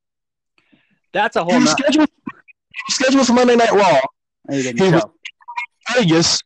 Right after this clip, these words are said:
Speaker 2: Sunday night at the pay-, where the pay-per-view was being held, but he met with Dana White instead. And yeah, this is probably a whole trick for Brock Lesnar to try to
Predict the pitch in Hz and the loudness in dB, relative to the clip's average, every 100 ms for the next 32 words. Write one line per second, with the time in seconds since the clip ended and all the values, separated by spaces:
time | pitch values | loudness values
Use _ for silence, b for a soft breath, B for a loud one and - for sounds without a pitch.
0 | _ - - 233 226 208 214 220 180 185 | _ -4 0 2 4 4 4 4 2 0
1 | 175 202 196 139 156 180 190 214 202 180 | 2 0 0 0 2 2 2 2 2 2
2 | 160 151 151 147 190 156 143 160 175 180 | 2 2 2 2 2 2 2 2 2 2
3 | 147 160 175 151 160 143 127 - 170 143 | 0 0 2 2 2 0 -4 0 2 4
4 | 143 175 190 175 - - 135 135 147 139 | 4 4 4 2 0 0 0 2 2 4
5 | 123 135 127 147 - - 135 135 131 123 | 4 4 4 2 -2 -2 0 -2 0 0
6 | 120 139 143 131 123 127 127 123 123 117 | 2 0 2 2 2 0 0 0 0 0